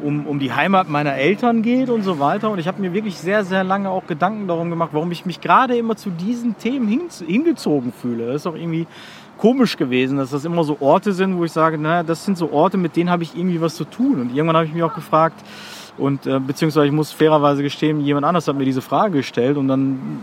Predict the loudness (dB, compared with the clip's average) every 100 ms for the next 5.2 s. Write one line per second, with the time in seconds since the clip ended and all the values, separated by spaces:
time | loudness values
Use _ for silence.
0 | -6 -4 -4 -2 0 2 0 -2 -4 -6
1 | -4 -2 0 0 -4 -12 -20 -20 -20 -20
2 | -20 -20 -20 -18 -10 -4 -2 0 2 2
3 | 0 -2 -4 -10 -16 -12 -2 0 2 0
4 | 0 -2 0 0 -2 -2 -6 -6 -6 -4
5 | -4